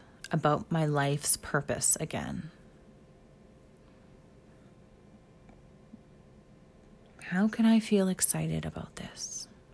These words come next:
My life's purpose. How can I feel excited? What excites you about your purpose? What are your talents? That's where you need to focus. What makes you excited?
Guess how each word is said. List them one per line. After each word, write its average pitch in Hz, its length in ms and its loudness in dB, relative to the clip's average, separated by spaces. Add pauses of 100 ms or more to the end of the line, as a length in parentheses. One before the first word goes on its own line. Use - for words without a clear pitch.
My 170 100 0
life's 165 400 2
purpose. - 760 -6 (1900)
How 170 140 -2
can 175 200 -6
I 175 80 -2
feel 160 280 -6
excited? 151 840 -6 (2500)
What 180 180 -2
excites 185 600 0
you 160 160 -2
about 160 400 0
your 170 80 -2
purpose? - 480 -8
What 214 100 2
are 254 60 0
your 226 160 2
talents? 175 680 -2 (800)
That's 180 400 -4
where 180 100 0
you 175 140 0
need 160 180 -2
to - 80 -10
focus. - 720 -14 (1040)
What 190 140 -6
makes 196 300 -2
you 190 80 -2
excited? 160 760 0